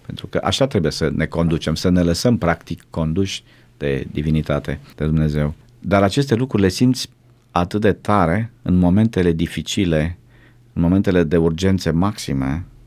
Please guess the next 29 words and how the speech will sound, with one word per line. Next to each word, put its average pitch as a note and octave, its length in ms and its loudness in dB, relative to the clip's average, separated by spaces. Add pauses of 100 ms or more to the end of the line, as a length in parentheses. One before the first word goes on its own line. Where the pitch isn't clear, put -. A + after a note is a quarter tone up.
pe - 100 -4
care E2+ 240 -2
le C#2 120 0
ai D#2 400 -2
în D#2 100 -4
viața, D#2 540 -2 (100)
să - 160 -20
zicem, D2+ 180 -4
de D2 120 -2
chirurg, D#2 420 -4 (640)
când, F#2 340 0
um, F2+ 720 2 (380)
vă F#2 100 0
dau G2+ 140 2
un G2+ 80 2
exemplu, F#2+ 560 0 (360)
ești G2 220 -2
cu A2 60 0
un G2+ 80 4
caz, F2+ 400 -2 (640)
o E2 180 0
tânără F2 440 2
de D#2 220 2
șaptesprezece E2 800 -4
ani, E2 320 -2 (420)
care D2+ 840 0 (200)
are G2 140 0
o F#2 40 2
sarcină, E2+ 600 -4